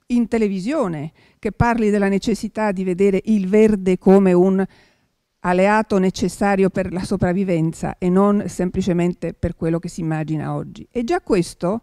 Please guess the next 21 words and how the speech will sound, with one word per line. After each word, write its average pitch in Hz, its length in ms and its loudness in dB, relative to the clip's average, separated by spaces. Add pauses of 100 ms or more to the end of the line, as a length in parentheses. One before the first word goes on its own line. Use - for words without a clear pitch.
più 285 160 0
di 294 120 0
tante 240 340 0
leggi, 190 400 0
più - 140 -6
di 226 120 -2
tante 220 300 -4
azioni, 196 560 2
più 214 160 -6
di 208 140 -4
tanti 226 360 -2
vincoli, 190 540 0
più 202 140 -2
di 202 120 -2
tante 190 300 -2
modifiche, 180 680 0
più - 120 -6
di 190 120 -6
tante 175 300 -6
altre 330 220 -2
cose, 415 320 2